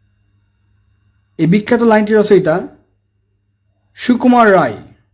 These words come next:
উনিশ শতকের প্রথম মুসলিম লেখকের নাম কি? উনিশ শতকের প্রথম মুসলিম লেখক ছিলেন,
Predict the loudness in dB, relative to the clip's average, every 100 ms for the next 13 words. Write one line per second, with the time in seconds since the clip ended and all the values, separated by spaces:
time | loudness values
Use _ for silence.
0 | _ _ _ _ _ _ _ _ _ _
1 | _ _ _ 0 2 2 0 -2 -2 -2
2 | -4 -8 _ _ -6 -4 0 -2 -4 -6
3 | -4 -2 0 2 2 0 -2 0 2 2
4 | -2 -12 -16 _ _ _ _ _ _ _
5 | _ _ _ _ _ _ _ _ _ _
6 | _ _ _ _ _ _ -4 0 2 0
7 | -2 -2 -4 -2 -2 -2 -2 -4 0 0
8 | 0 -2 -2